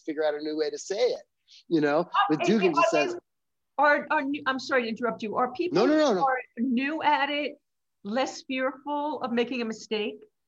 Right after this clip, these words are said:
Speaker 2: So maybe they'll
Speaker 1: It, it depends. I mean, there are certain stages, you know, th-, th-, there are people who get so, who are just so damn good at it that their confidence level is appropriately high.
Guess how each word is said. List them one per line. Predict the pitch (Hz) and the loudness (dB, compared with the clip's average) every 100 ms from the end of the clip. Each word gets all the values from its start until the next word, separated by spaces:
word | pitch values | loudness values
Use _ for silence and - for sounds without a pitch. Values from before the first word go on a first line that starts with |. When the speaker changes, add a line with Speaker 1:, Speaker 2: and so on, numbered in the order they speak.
| _ | _
Speaker 2:
So | - 247 | -4 0
maybe | 240 240 247 196 | 2 0 -2 4
they'll | 220 | 4
Speaker 1:
It, | - - - _ - _ _ _ _ - - | 2 -6 -20 _ -20 _ _ _ _ -20 0
it | 202 | 2
depends. | 226 - 208 123 - | 4 4 2 0 0
I | 160 | 2
mean, | 180 | 4
there | 185 | 4
are | 180 | 2
certain | - 208 175 | 0 2 2
stages, | - - 160 139 120 | 2 4 4 2 0
you | 139 | 2
know, | 139 120 - | 2 0 -8
th-, | 123 - 151 | -12 -10 -10
th-, | 131 - | -12 -2
there | 165 | 0
are | 151 | 2
people | - 160 143 | -2 -4 -2
who | 143 | -2
get | 127 131 - | -2 -2 -4
so, | - 147 131 120 | -2 0 2 0
who | 139 | 0
are | 131 | 0
just | 117 - | -2 -2
so | 147 | -2
damn | 123 117 107 | 0 -4 -2
good | 123 147 | 0 0
at | 110 104 | -2 -6
it | 98 _ - _ | -12 _ -20 _
that | 143 120 | -4 0
their | 143 131 | -2 0
confidence | 143 135 123 120 131 | 0 0 0 -2 0
level | 127 113 113 | 0 0 -2
is | 110 | -4
appropriately | 120 156 143 - 117 101 113 | -2 0 0 0 -4 -4 -6
high. | 107 135 147 | -2 0 0